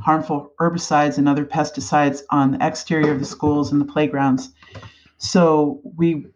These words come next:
we worked with the Anchorage School District and the school board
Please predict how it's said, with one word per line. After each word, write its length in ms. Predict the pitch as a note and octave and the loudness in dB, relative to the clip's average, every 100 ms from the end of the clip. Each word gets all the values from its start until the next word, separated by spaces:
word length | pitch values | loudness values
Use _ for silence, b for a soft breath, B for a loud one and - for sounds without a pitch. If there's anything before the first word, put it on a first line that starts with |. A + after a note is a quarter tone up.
| - | -6
we 140 | E3+ | -2
worked 420 | D#3 F3 F3+ F3+ | 2 2 2 0
with 220 | D3 E3+ F3 | -2 -2 0
the 140 | E3 | 0
Anchorage 260 | D#3+ D#3 C3+ | 0 -4 -8
School 240 | - D#3 | -2 0
District 560 | C#3 D3+ - C#3+ C#3+ C#3 | 0 -2 0 0 0 0
and 180 | C3+ | 0
the 60 | C3+ | 0
school 320 | - - E3+ | -4 0 0
board 460 | E3+ C3+ C3+ C3+ | 2 2 2 0